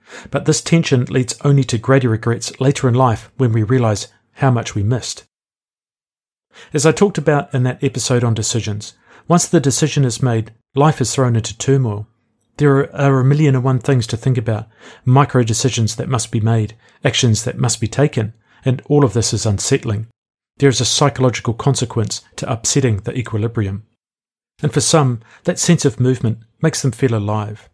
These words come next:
For others, though, the stress is overpowering. But somewhere down that path, sooner or later, the dust begins to settle and equilibrium returns. And with that comes satisfaction, contentment, and a sense of accomplishment.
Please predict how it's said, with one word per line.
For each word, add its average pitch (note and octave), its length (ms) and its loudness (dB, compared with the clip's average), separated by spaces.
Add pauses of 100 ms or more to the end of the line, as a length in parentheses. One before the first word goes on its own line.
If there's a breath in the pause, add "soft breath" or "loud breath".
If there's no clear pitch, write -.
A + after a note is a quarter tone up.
(160)
For A#2+ 360 -2
others, D3+ 340 2
though, G2+ 160 -4
the - 140 -6
stress - 340 0
is A#2 160 -2
overpowering. B2 760 -2 (600 loud breath)
But - 160 -8
somewhere G#3 380 2
down D3 260 4
that B2+ 180 -4
path, B2+ 520 -6
sooner F3+ 320 4
or C3+ 140 4
later, A#2+ 380 -4 (320)
the C#3+ 80 2
dust D3+ 340 -2
begins B2 260 0
to A2 120 -6
settle A2 420 -2 (260)
and C3+ 220 0
equilibrium A#2 640 0
returns. G#2+ 640 -4 (540 loud breath)
And A#2+ 160 2
with F3 200 2
that - 340 -4
comes B2+ 460 0
satisfaction, D#3 800 -2 (200)
contentment, B2 640 0 (280)
and G#2 140 0
a A2+ 40 0
sense - 340 -2
of G#2+ 60 -4
accomplishment. - 640 -2